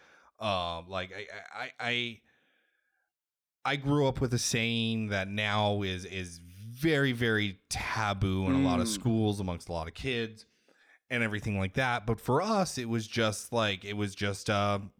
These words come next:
Speaker 1: a saying. Like, there was, there was no offense meant in it or anything like that.
Speaker 2: Mm-hmm.
Speaker 1: And,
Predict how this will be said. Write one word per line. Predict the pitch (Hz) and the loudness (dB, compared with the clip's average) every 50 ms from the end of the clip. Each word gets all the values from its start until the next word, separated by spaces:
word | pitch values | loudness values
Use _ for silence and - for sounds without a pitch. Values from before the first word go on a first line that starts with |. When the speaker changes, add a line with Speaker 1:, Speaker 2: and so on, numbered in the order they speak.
| 67 - - | -16 -10 -4
Speaker 1:
a | 82 95 104 | -2 -2 -2
saying. | - - - 107 120 160 165 101 82 76 73 73 76 82 | 0 -2 -2 0 0 0 -2 -2 -4 -6 -8 -8 -6 -4
Like, | 85 85 85 90 | -4 -4 -4 -2
there | 92 90 | -4 -4
was, | 90 92 90 | -4 -4 -6
there | 85 76 104 104 | -4 -4 -2 0
was | 110 107 | 0 0
no | 120 139 143 131 | 2 2 2 2
offense | 120 110 - 110 98 95 98 - - | 2 2 0 0 0 0 -2 -4 -4
meant | 98 92 92 92 92 - | -4 -4 -4 -4 -4 -6
in | 95 95 | -4 -4
it | 95 95 92 90 90 | -2 -2 -2 -2 -2
or | 90 90 | -2 -4
anything | 90 90 87 - - 90 87 85 | -4 -6 -8 -8 -8 -8 -8 -8
like | 85 85 85 - - | -8 -8 -10 -8 -6
that. | - 143 151 113 92 90 - | -4 -2 -2 -2 -2 -2 -2
Speaker 2:
Mm-hmm. | 143 139 143 135 127 123 120 | 0 2 2 2 2 0 0
Speaker 1:
And, | 120 117 87 87 87 | -2 -2 -4 -6 -12